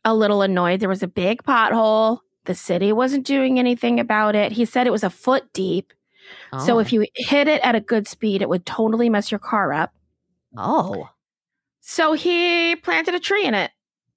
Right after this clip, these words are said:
Speaker 2: In the pothole?
Speaker 1: <laughs> To draw the city's attention to it.
Speaker 2: <gasps> No way.
Speaker 1: <laughs> And they came
Speaker 2: Like a
Speaker 1: and they
Speaker 2: big
Speaker 1: filled,
Speaker 2: tree?
Speaker 1: they filled the pothole the next day.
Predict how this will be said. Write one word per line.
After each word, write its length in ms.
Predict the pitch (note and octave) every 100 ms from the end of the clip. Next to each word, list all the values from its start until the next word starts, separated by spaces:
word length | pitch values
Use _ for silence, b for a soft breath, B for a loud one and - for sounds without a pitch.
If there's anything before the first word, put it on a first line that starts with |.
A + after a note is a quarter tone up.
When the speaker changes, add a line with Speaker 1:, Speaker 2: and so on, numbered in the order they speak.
| _ _ _ -
Speaker 2:
In 240 | G#3+ A#3
the 80 | A#3
pothole? 800 | G#3+ E3+ E3+ F#3 G#3 A3 A3 D4 -
Speaker 1:
<laughs> 60 | - - - _ B B B B - A4 _ B G#4
To 160 | - B4+
draw 240 | A#3+ F#4 -
the 120 | -
city's 360 | - C#4 E4 D#4
attention 640 | E4 G4+ F#4+ F#4 A3+ A3+
to 220 | B3 A3+
it. 240 | G3+ F#3+ - _ _ _ C4
Speaker 2:
<gasps> 480 | E4+ E4 D4 A#3 - _ _
No 220 | A#3+ D4 D#4
way. 840 | C#4 D4 E4 F4 C4 E3+ C3 A2+ C#3+ _
Speaker 1:
<laughs> 200 | - -
And 200 | C4+ C4
they 120 | B3+
came 200 | - C#4
Speaker 2:
Like 140 | C4
a 40 | C4
Speaker 1:
and 120 | A#3+
they 140 | A#3
Speaker 2:
big 80 | B3
Speaker 1:
filled, 160 | A#3+ A3+
Speaker 2:
tree? 400 | E4+ F4+ G#4 G#4+ - _ _ _
Speaker 1:
they 120 | A#3+
filled 340 | A#3 A#3+ G#3+ A3
the 60 |
pothole 440 | G#3 G#3 E3+ G3+ F3
the 100 | F3
next 340 | E3+ E3 -
day. 400 | - C3+ C#3+ -